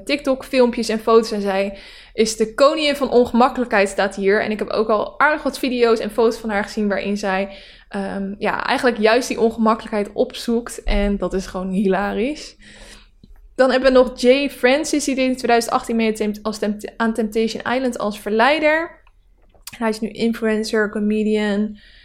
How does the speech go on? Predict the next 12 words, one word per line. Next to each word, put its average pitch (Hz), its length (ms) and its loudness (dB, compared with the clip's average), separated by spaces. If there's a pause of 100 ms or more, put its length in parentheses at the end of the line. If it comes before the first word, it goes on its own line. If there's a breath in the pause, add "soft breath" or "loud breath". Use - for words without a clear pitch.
(180 loud breath)
Ehm, 202 320 0
zijn 208 200 0
filmpjes 277 580 -4
trekken 233 560 0
honderdduizenden 208 920 2
kijkers. 269 340 -2
Oh, 320 300 4
Tisha 311 320 2
Boy 269 260 4
J 240 180 2
heet 214 500 4
hij. 214 460 -6